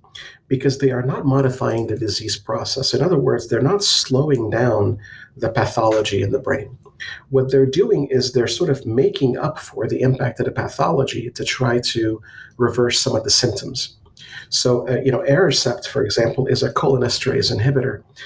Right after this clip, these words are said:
So it is going to reverse the impact of an enzyme that breaks down a neurotransmitter called acetylcholine, which we know is depleted in Alzheimer's disease.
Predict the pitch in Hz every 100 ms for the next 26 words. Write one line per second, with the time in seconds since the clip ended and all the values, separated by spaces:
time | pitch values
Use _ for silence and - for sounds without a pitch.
0 | - - - - 131 120 - 127 123 120
1 | - 127 127 127 127 - 123 120 - 120
2 | 117 131 151 143 - - - 151 - 131
3 | 147 - - - - - - - - -
4 | 117 101 110 - 139 160 123 113 104 113
5 | - 120 - 120 117 113 - - 117 120
6 | 120 113 - 120 120 120 - - 117 -
7 | - 226 202 135 - - - 135 131 139
8 | 131 139 135 131 151 190 196 - - _
9 | 135 113 123 113 - 110 113 104 - -
10 | -